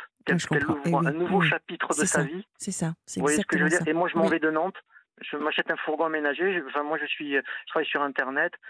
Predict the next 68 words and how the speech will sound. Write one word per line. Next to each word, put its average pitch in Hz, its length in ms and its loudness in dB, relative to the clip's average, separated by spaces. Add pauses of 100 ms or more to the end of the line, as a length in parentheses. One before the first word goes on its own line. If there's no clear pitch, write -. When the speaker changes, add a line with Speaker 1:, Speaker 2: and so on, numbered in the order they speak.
(260)
Speaker 1:
et 139 100 0
moi, 160 160 2
je - 60 -2
serai 151 120 0
toujours 147 220 -4
là 156 80 2
pour 151 220 -2
Zoé, 156 120 2
enfin, 139 320 0 (360)
et, 147 200 0
et 143 60 -4
je 135 60 -4
m'en 151 160 2
vais 170 260 4
et 147 100 0
je 135 100 -2
vis. 135 280 -4 (380)
Mais 160 160 0 (160)
parce 170 120 0
que, 175 100 0 (300)
en 151 140 -2
fait, 185 240 -2
c'est 185 60 -4
comme 170 240 -2
si 156 100 -6
j'étais 147 180 -6
dans 151 120 0
une 139 160 -10
prison, 147 720 -2
euh, 135 160 -10 (100)
depuis, 131 400 -6
euh, 131 80 -8 (1300)
Speaker 2:
Ouais. 196 220 2
Speaker 1:
euh, - 60 -6
enfin, 135 200 -2
voilà. 123 380 -2 (140)
Mais, 139 200 2
Speaker 2:
Dans 143 100 6
Speaker 1:
euh, - 120 4
Speaker 2:
un - 40 2
Speaker 1:
mais, - 60 2
Speaker 2:
espèce 143 280 4
de 131 60 6
Speaker 1:
euh, 131 40 2
Speaker 2:
tunnel, 196 420 2
et 165 320 2
on, 160 220 -2
Speaker 1:
ouais, 156 320 2
Speaker 2:
et - 20 0
vous 180 120 0
Speaker 1:
c'est 175 40 0
Speaker 2:
vous 175 120 0
Speaker 1:
ça, 175 100 6
Speaker 2:
dites, 156 160 2
mais, 139 140 2
Speaker 1:
il 170 140 0
y 151 40 2
a - 20 4
Speaker 2:
euh, - 60 -4
Speaker 1:
pas 180 80 0
de 160 60 -10
barreau, 170 340 2
mais, 170 220 2
euh, 156 60 4 (400)
Speaker 2:
ouais. - 20 -8 (120)
Speaker 1:
c'est 131 100 -10
pareil, 143 300 0
quoi. - 160 -16